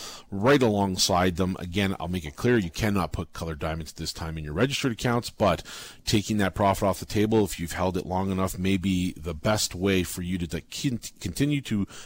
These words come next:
diversify your portfolio and look at those gains, double digits in many cases with the pink diamonds. Lots more to talk about on The Real Money Show with Guildhall Wealth Management. Please stay tuned. The number to call, one eight seven seven eight silver or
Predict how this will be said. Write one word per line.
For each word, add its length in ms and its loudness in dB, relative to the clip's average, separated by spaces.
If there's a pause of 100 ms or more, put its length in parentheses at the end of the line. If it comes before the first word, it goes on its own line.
(100)
diversify 580 2
your 100 4
portfolio 580 4 (320)
and 160 -4
look 260 -2
at 140 -4
those 220 0
gains, 520 -4
double 240 0
digits 400 0
in 80 -6
many 160 -2
cases 340 -4
with 100 -10
the 60 -10
pink 260 -4
diamonds. 480 -2
Lots 260 -2
more 140 4
to 60 4
talk 280 2
about 240 2 (320)
on 260 4
The 80 6
Real 220 6
Money 240 0
Show 220 -2
with 220 0
Guildhall 420 0
Wealth 240 0
Management. 360 -4
Please 200 0
stay 180 2
tuned. 260 0
The 60 2
number 160 2
to 80 0
call, 260 4
one 220 2
eight 180 -2
seven 440 2 (300)
seven 440 2
eight 320 -2
silver 600 2
or 440 4